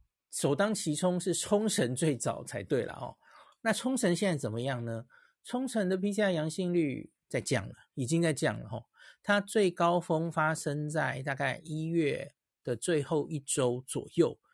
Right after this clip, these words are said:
那时候的P C R阳性率最高可以到十七，那它现在已经缓慢又降到十二了哈，所以冲绳的高峰已过，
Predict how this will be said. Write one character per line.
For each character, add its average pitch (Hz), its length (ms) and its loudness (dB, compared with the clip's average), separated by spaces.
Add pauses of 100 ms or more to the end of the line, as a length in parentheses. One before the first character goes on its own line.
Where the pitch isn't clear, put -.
(280)
那 190 100 -2
时 202 100 0
候 175 80 4
的 151 80 0
P 175 140 -2
C 175 120 -2
R 165 80 2
阳 131 200 -2
性 151 200 -2
率 143 120 0
最 147 240 0
高 143 200 0
可 - 160 -6
以 113 80 -2
到 139 140 -2
十 123 180 -6
七， - 440 -2 (1080)
那 170 280 0 (160)
它 - 100 -4
现 190 240 2
在 175 140 2
已 131 60 0
经 165 180 0
缓 120 220 0
慢 165 260 2
又 170 100 4
降 147 240 0
到 139 140 0
十 - 220 -4
二 143 260 2
了 110 100 -4
哈， 117 180 -6
所 - 140 -2
以 185 280 0 (120)
冲 277 220 0
绳 190 180 0
的 175 60 0
高 175 180 2
峰 185 240 2
已 117 120 0
过， 151 340 2